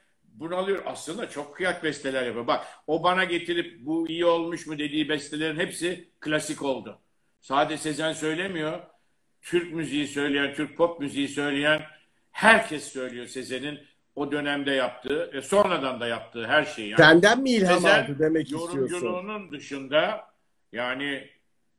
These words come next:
Speaker 1: muhteşem bir besteci, bir söz yazarı. Demek
Speaker 2: Ozan.
Speaker 1: ben ona iyi geliyormuşum. O, o dönemde yaptığı bestelerin hepsi klasik oldu. Mithat Can da evin içinde hikayeyi tabii halkın anlayabilmesi için takip edenlerin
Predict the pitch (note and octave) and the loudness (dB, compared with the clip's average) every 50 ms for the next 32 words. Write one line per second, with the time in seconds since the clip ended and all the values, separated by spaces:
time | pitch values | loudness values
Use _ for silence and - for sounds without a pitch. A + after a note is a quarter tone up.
0 | _ _ - C3+ C3 - - D#3 C#3+ - E3+ F3+ G3 F#3 D#3+ E3 E3+ D#3 D3 C#3+ | _ _ -14 -14 -12 -8 -6 -6 -4 -2 0 0 0 0 0 -2 -2 -2 -4 -6
1 | - - - C#3+ C#3+ C3+ C#3+ F#3 D#3+ - - - _ _ _ _ - A2+ A2 - | -6 -6 -6 -6 -4 -2 -2 -2 -2 -2 -6 -12 _ _ _ _ -12 -12 -10 -6
2 | - E3 F3+ F3+ E3 D3 D#3 D3 - C3+ C3 C3 D3+ F3 G#3 G#3 - - - - | 0 2 2 2 2 0 -4 -4 -2 -2 -2 0 0 -2 -2 -4 -8 -14 -20 -20
3 | _ _ _ - C#3 D#3 F3 G3+ A3+ A3+ A3 F#3+ D3+ C3+ - G3 G#3 G#3+ A3 A3 | _ _ _ 4 8 8 8 10 10 8 8 8 6 4 4 4 2 2 -2 -2
4 | A3+ A#3 G#3+ G3+ G#3+ A3+ A#3 G#3+ G3+ G#3 G3 F3+ E3 D#3+ D3+ C3+ B2+ A#2+ A#2 - | 0 0 0 0 -2 -4 -4 -4 -2 -2 -2 0 0 -2 -4 -4 -6 -10 -14 -18
5 | - - A#2 G2 - _ _ _ _ _ _ _ - - - E3+ F3+ F#3 A3 B3+ | -18 -18 -18 -18 -20 _ _ _ _ _ _ _ -10 -8 -4 -4 -4 -2 0 0
6 | B3+ B3+ B3 A3+ G3+ F#3+ F#3 F#3 F#3 F#3 - F3+ G3 F#3+ G3 G#3 F#3+ G3 - G3 | 0 0 -2 -2 -2 -2 -2 -2 -2 -4 -4 -6 -6 -4 -4 -4 -4 -6 -8 -10
7 | F#3+ F#3+ G3 G3 A#3+ A#3 - - - - - G#3 G3+ F#3 - - E3+ - E3 D#3 | -8 -8 -8 -8 -10 -12 -12 -14 -16 -12 -8 -6 -6 -6 -6 -10 -12 -8 -6 -4
8 | C#3+ C#3 C#3+ G#3 A3+ - - _ _ - - _ _ _ _ _ _ _ _ _ | -4 -4 -6 -8 -10 -10 -16 _ _ -20 -20 _ _ _ _ _ _ _ _ _
9 | - D3+ D3+ D#3 G#3+ G#3+ G#3+ G#3+ B3 B3+ B3+ B3 G#3+ - - E3+ F3 G#3 G#3+ G#3+ | -8 -6 0 2 2 2 2 2 0 0 0 0 -2 0 0 0 0 0 -2 -4
10 | G3+ - - F3+ F3+ E3+ F3 G3+ A#3+ B3+ - - - _ _ _ _ _ _ C#3+ | -6 -6 -6 -8 -6 -4 -4 -4 -4 -4 -8 -10 -20 _ _ _ _ _ _ -10
11 | D3 C#3+ - F3 E3+ F3+ F#3 F#3 F3 - F3+ E3+ D#3+ D3 C#3+ D#3 E3 D#3 - F3+ | -8 -4 0 2 4 4 4 4 2 0 0 0 0 0 2 2 0 0 -2 -6
12 | E3+ D#3 D#3 D#3+ E3 E3 E3+ E3+ D#3 D#3+ D#3+ E3 D#3+ E3 D#3 - A#3+ C4 A#3 F3 | -6 -6 -6 -6 -6 -4 -6 -4 -4 -6 -8 -6 -8 -8 -8 -8 -10 -10 -10 -10
13 | E3 D#3+ - C#3+ C#3+ D3 D3+ - D#3+ D#3 D#3 D3+ D#3 D3+ D3 D3 D#3 E3 G3 G#3+ | -12 -12 -6 -4 -2 -2 -2 -4 -8 -10 -6 -2 0 0 0 0 -2 -4 -6 -6
14 | - | -10